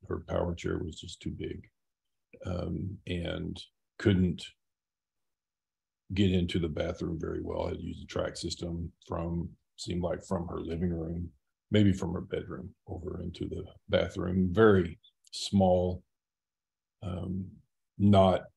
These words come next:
real appropriate place for her to be living. And so about seven or eight years ago, um, it put a lot of effort into trying to get her into her own place that was fully accessible so that she could,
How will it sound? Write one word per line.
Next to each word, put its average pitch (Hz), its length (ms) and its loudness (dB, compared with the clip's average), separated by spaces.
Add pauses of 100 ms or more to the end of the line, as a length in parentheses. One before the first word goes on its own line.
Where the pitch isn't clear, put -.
real 90 260 4
appropriate 87 640 0
place 87 260 -4
for - 140 -4
her 90 360 -2
to 87 80 -8
be 87 180 -6
living. 87 440 -2 (960)
And 104 300 6
so 107 160 8
about 101 480 6 (360)
seven 120 360 6
or 107 100 6
eight 101 140 6
years 98 300 4
ago, 90 560 0 (1040)
um, 95 440 -4 (240)
it 98 160 -4
put 104 140 6
a 98 40 8
lot 92 400 6
of 95 140 4
effort 95 480 0
into 90 400 -2
trying 90 420 2
to 90 80 -4
get 90 240 2
her 90 400 0
into 87 440 -2
her 87 340 -2
own 87 260 2
place 95 360 2
that - 140 -2
was 87 120 -4
fully 87 320 -2
accessible 98 520 0
so 80 180 -2
that 82 200 -4
she 85 220 -4
could, 82 400 0